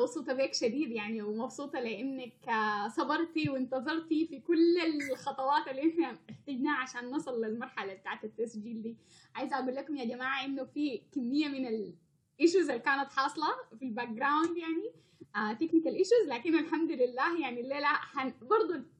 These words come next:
يعني صابرين حتورينا أكتر عن كيف الحاجات دي بتأثر علينا وبتأثر على طريقة تعاملنا وتعاطينا في الحياة عمومًا. عايزين نتعرف أكتر على صابرين،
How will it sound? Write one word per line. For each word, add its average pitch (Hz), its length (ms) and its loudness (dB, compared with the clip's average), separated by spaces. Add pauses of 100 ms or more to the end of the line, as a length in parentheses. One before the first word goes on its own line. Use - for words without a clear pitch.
يعني 240 260 -6
صابرين 269 400 0
حتورينا 269 480 -6
أكتر 453 320 -6
عن 226 280 -4 (380)
كيف 349 300 0 (540)
الحاجات 247 600 -4
دي 262 300 -4
بتأثر 285 400 -8
علينا 240 520 0
وبتأثر 233 500 -8
على 208 220 -4
طريقة 214 400 -6
تعاملنا 226 440 -2
وتعاطينا 220 460 -8
في - 80 -20
الحياة 214 260 -12
عمومًا. 175 380 -10 (320)
عايزين 302 240 2 (100)
نتعرف 381 340 2
أكتر 330 280 -4
على 208 220 0
صابرين، 220 500 -6